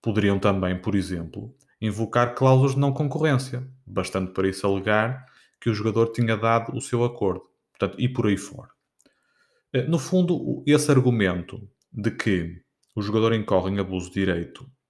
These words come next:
na invocação da nulidade do pacto por ter dado o seu acordo é aquilo que nós, na metodologia, nós juristas, na metodologia, eh, jurídica, chamamos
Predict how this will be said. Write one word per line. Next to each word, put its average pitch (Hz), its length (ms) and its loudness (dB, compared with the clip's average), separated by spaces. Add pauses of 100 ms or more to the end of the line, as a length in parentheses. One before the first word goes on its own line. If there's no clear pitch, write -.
(140)
na 98 180 -4
invocação 95 540 -4
da 90 80 -4
nulidade 92 420 -2
do 92 80 -6
pacto - 460 -6 (100)
por 101 120 -10
ter 101 240 -4
dado 87 460 -8 (100)
o 101 80 -12
seu 95 240 -4
acordo 110 580 -4 (720)
é 123 140 4
aquilo 135 260 2
que 135 80 -2
nós, 104 220 2
na 110 120 -2
metodologia, 107 680 -4
nós 120 180 2
juristas, 92 580 -6
na 101 140 0
metodologia, 101 840 -4 (280)
eh, 98 180 -16
jurídica, 107 640 -2
chamamos 107 680 -2